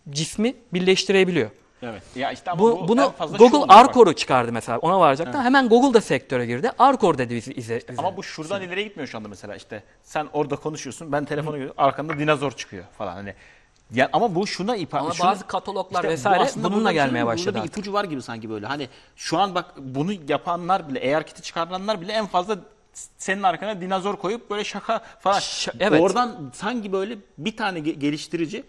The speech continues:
Speaker 2: mesela bu, bu geliştiriciler ön ayak oluyor. Mesela bu şu an Apple
Speaker 1: Kesinlikle.
Speaker 2: Store dediğimiz şey, e, aslında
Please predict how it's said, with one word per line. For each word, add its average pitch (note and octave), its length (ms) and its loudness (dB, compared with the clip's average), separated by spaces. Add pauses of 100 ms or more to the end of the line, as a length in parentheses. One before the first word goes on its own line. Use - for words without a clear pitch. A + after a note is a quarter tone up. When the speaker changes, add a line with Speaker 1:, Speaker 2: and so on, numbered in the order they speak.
(140)
Speaker 2:
mesela D3 340 -2
bu, D#3+ 160 0 (320)
bu A#2+ 220 -4
geliştiriciler C#3+ 760 2
ön C#3+ 220 -2
ayak A#2 260 -2
oluyor. G#2 160 -6
Mesela C#3 320 -2
bu D3 160 -6 (160)
şu - 140 -4
an C#3+ 100 0
Apple C3+ 180 -12
Speaker 1:
Kesinlikle. C#3+ 420 -4
Speaker 2:
Store D#3+ 200 0
dediğimiz D#3 300 -6
şey, D#3 240 -8
e, - 60 -14 (720)
aslında C#3+ 420 -2